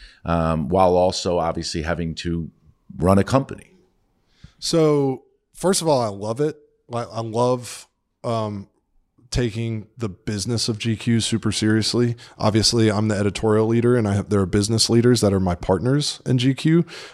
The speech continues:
Speaker 2: but I really own, like, G Q's P and L and all of our business. And for me, the reason that that's exciting is because at this point in my career, I've made a lot of issues of a magazine. And, like, being on a, I'm never happier than when I'm on a cover shoot,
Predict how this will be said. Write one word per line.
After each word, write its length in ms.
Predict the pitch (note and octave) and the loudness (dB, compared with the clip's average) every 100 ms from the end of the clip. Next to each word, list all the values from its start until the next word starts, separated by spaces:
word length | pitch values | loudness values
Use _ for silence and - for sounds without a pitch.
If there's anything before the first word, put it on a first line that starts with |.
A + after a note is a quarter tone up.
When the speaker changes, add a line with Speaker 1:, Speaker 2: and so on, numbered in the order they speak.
| - | 2
Speaker 2:
but 140 | A#2+ | 6
I 120 | A#2 | 8
really 380 | B2+ B2+ A#2+ A2+ | 8 8 6 4
own, 440 | G#2+ G#2+ G2+ G2 | 2 2 2 0
like, 200 | F#2 D#2+ | -2 -6
G 160 | - G#2 | -4 -4
Q's 280 | - G#2 F#2 | -2 -4 -2
P 160 | G#2+ | 0
and 120 | G2 F#2 | 0 0
L 400 | E2+ E2+ D2+ - | 0 -2 -6 -4
and 120 | G2+ | -2
all 160 | F#2+ F#2+ | 2 2
of 120 | F2+ | 2
our 100 | F2+ | 0
business. 560 | D#2+ F2+ F2 E2+ - - | 0 -2 0 -2 -4 -4
And 400 | G2+ F#2 F2+ E2+ - - - - _ _ | -2 -2 -2 -4 -8 -14 -18 -20 _ _
for 160 | - B2+ | -2 2
me, 320 | C#3 G3 D#3+ | 4 4 4
the 120 | B2+ | 4
reason 680 | A#2 A#2+ A2 A#2+ A2+ A2 A2 _ - | 2 0 0 0 0 -2 -6 _ -8
that 420 | A#2 G#2+ G2 _ | -4 -2 -4 _
that's 260 | A#2 A2 - | -2 -2 -2
exciting 560 | - - C3 D3 A#2 | -2 0 4 4 4
is 200 | A2+ G#2 | 0 -4
because 480 | F#2+ G2+ G#2+ G#2 F#2+ | -4 -2 0 0 -2
at 160 | A#2 G#2+ | -2 2
this 140 | C#3+ | 2
point 180 | - B2 | 2 2
in 40 | A2+ | 0
my 100 | G2+ | 0
career, 220 | C3 A#2 | 2 2
I've 120 | G2 | 4
made 200 | A2 A2 | 4 4
a 60 | G2+ | 4
lot 220 | G2 F#2+ | 0 -2
of 80 | F#2+ | -4
issues 320 | G2 G2+ F2+ | -2 -2 -4
of 80 | E2 | -6
a 40 | |
magazine. 600 | F2+ F#2 F2 D#2 D2 - - | -6 -6 -6 -8 -12 -16 -4
And, 180 | B2 A#2+ | 0 0
like, 220 | A2+ F#2+ | -2 0
being 180 | D3 E3 | 2 4
on 140 | D#3 | 4
a, 80 | B2 - _ - _ _ - - - | 2 -4 _ -20 _ _ -20 -20 -2
I'm 200 | D3 F3 | 0 4
never 240 | D#3 D3 | 4 4
happier 380 | B2 A#2+ B2+ B2 | 4 2 0 0
than 400 | A2+ G#2 G2+ G2 | 0 -2 -4 -2
when 120 | A2 | -2
I'm 100 | G2+ | 0
on 100 | F#2+ | -2
a 60 | F2 | -4
cover 260 | G2+ D2 | -6 -6
shoot, 240 | D2 C2+ | -6 -10